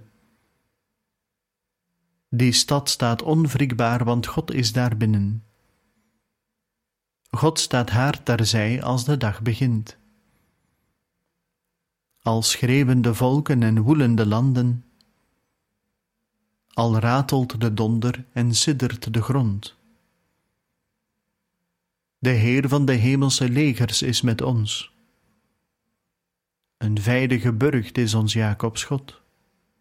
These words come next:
Komt nader en ziet wat de Heer heeft gedaan.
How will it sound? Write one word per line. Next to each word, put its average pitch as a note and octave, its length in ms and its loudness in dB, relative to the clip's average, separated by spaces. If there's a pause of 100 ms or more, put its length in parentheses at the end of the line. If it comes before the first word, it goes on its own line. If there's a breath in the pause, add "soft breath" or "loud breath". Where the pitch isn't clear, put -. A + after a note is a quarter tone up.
(1300)
Komt C#3+ 280 2
nader C#3 560 2
en C3 200 2
ziet D#3 260 0
wat B2 320 -2
de A2+ 40 2
Heer A#2 300 2
heeft C#3+ 280 0
gedaan. G#2+ 520 0